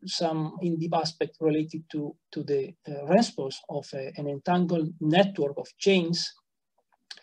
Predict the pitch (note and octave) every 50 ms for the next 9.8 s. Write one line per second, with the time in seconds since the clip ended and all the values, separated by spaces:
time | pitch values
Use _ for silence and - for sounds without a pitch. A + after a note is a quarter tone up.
0 | _ _ _ - _ - - - _ - D#3+ D#3+ - F3+ F#3 D#3+ D3 D#3 D#3 D#3+
1 | D#3+ D#3+ E3 D#3 C#3+ C#3 C#3 C#3+ C#3 C3+ C3+ - - C#3+ C#3 D3 D#3+ E3 D#3+ D#3+
2 | D#3 D3 C#3 C#3 C3+ - - C3+ C3 C3 C3+ C3 - - _ _ _ _ - _
3 | _ - - G3 F#3+ E3 - C#3 B2+ - - - - E3 D#3 D#3 D#3 - - -
4 | D3+ C#3 C#3 C#3+ D3 C#3+ C#3 B2+ C#3+ C#3 C3+ _ - D3 C#3 C3+ _ - C#3 B2+
5 | - - _ - - F3 - - - _ _ _ _ _ _ _ _ _ - -
6 | _ _ _ _ _ _ _ _ _ _ _ _ _ _ _ _ _ _ - A3
7 | G#3 F#3+ F#3+ F3+ F3 F#3 E3+ E3+ - F#3 F3 E3+ E3+ E3 E3 D#3+ - - E3+ E3
8 | E3 E3 D#3+ D#3+ D#3 D#3 D#3 D#3 - - - - D3 D#3+ - F#3+ G3+ A3+ A3+ -
9 | B3+ B3 A3+ F#3+ G3+ G3 F#3+ F#3+ G3 G#3 G3+ - A#3 B3 B3+